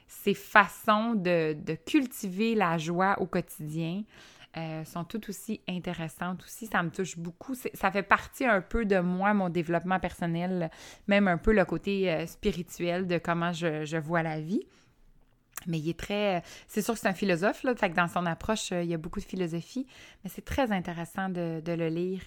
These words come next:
et, euh, d'apprendre à connaître, euh, cet individu. Si vous avez jamais, euh, vu,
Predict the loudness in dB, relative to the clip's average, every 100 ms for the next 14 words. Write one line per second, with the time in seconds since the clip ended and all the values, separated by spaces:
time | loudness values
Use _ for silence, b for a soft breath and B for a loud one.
0 | -6 -4 -2 -4 -6 -6 -4 -6 -6 -4
1 | -2 -2 -2 -4 -6 -4 -4 -4 -6 -4
2 | -4 -6 B B B B B 2 2 4
3 | 2 0 -2 -2 -4 0 -2 0 2 4
4 | 2 4 4 6 4 4 4 2 2 0
5 | 0 -2 0 2 2